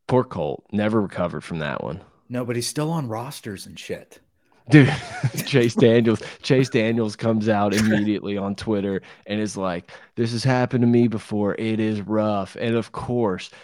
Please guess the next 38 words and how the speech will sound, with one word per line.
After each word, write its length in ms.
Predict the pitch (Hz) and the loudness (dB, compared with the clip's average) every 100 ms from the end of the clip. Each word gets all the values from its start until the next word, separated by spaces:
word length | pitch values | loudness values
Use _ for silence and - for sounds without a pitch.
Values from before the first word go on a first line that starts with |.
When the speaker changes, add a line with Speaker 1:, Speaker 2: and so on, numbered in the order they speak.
| _ | _
Speaker 1:
the 120 | 131 123 | -2 -2
comments 640 | - 110 110 107 98 - | -2 -4 -2 -2 -4 -6
are 40 | |
just 220 | 107 110 120 | -6 -6 -6
like, 100 | 113 | -2
"What, 220 | 127 110 | 0 0
holding 280 | 110 131 120 | 0 0 0
a 40 | |
clipboard, 560 | - 135 143 175 170 170 | -2 -2 0 4 6 4
you 120 | 147 | 0
bitch?" 440 | - 156 190 - | 4 4 4 0
Like, 200 | 127 107 | -2 -2
it's 200 | 123 - - - | -4 -6 -12 -6
Speaker 2:
Yeah. 280 | 110 95 87 - - - | -4 -4 -8 -18 -20 -18
Speaker 1:
Twitter. 500 | - 139 123 107 101 - | 0 4 4 4 0 -4
Twitter's 400 | - 139 147 139 | 0 4 6 6
at 120 | 120 110 | 4 2
an 60 | |
Speaker 2:
How, 120 | 104 | 0
Speaker 1:
all-time 320 | 98 110 92 95 | -2 -2 -4 -4
high. 260 | 98 95 | -4 0
I 0 | |
Speaker 2:
how 60 | 127 | 4
Speaker 1:
don't 140 | 165 | 4
care 140 | - - | 6 4
Speaker 2:
about 100 | 107 | 4
Speaker 1:
what 140 | 113 | 0
you 140 | 123 120 | 0 0
think 240 | 127 117 | 0 0
about 220 | 113 101 | 0 0
Elon 380 | 104 110 107 104 | 0 0 0 0
Musk. 300 | 101 101 - | 0 -2 -6
Twitter 380 | - 135 139 139 | 0 2 4 2
is 120 | 110 | 0
peaking 480 | - 113 107 104 92 | -2 -4 -4 -6 -8
at 120 | 80 | -8
the 60 | - | -8
moment. 420 | 85 80 62 50 | -8 -8 -10 -16